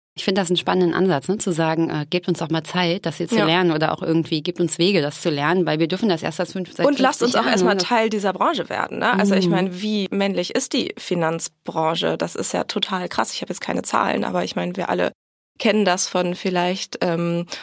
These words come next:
Speaker 2: Freunden oder Freundinnen, die da arbeiten und die sagen, ja, äh, ich bin immer die einzige Frau in der Runde. Und erstmal, wenn das fifty fifty ist und auch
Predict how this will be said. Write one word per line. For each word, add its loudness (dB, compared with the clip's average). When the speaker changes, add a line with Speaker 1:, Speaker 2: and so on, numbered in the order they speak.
Speaker 2:
Freunden 2
oder 2
Freundinnen, 0
die -4
da 2
arbeiten 2
und -4
die 0
sagen, -4
ja, 2
äh, -2
ich -8
bin -6
immer -2
die 0
einzige 0
Frau 0
in -2
der 0
Runde. 0
Und 0
erstmal, -2
wenn -2
das -2
fifty -2
fifty -2
ist 0
und -4
auch 2